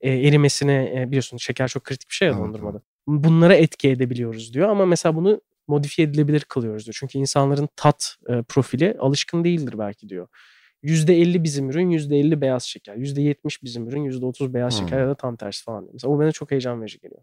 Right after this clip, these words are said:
Speaker 1: Başka bir girişimle tanıştım. Onlar da şey diyor, "Biz onu etle karıştırabiliriz." diyor. Yani plant-based bir şey, bitki bazlı bir ürün yaptık.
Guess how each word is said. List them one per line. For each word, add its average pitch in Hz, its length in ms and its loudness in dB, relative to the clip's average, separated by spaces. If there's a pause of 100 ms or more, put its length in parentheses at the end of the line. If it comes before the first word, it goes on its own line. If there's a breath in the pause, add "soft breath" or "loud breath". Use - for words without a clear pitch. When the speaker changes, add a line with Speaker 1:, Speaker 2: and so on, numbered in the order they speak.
(140)
Speaker 1:
Başka 135 280 -4
bir 160 60 -6
girişimle 117 440 -4
tanıştım. 110 460 -8 (280)
Onlar 165 300 4
da 170 40 2
şey 156 260 -2
diyor, 120 140 -6
"Biz 151 100 -6
onu 170 140 0
etle 165 320 -2
karıştırabiliriz." 143 840 -2
diyor. 101 120 -12
Yani 117 180 -6
plant-based 147 640 0
bir 127 80 -4
şey, 135 260 -4
bitki 147 240 -2
bazlı 131 260 4
bir 123 120 0
ürün 123 220 -2
yaptık. 113 460 -6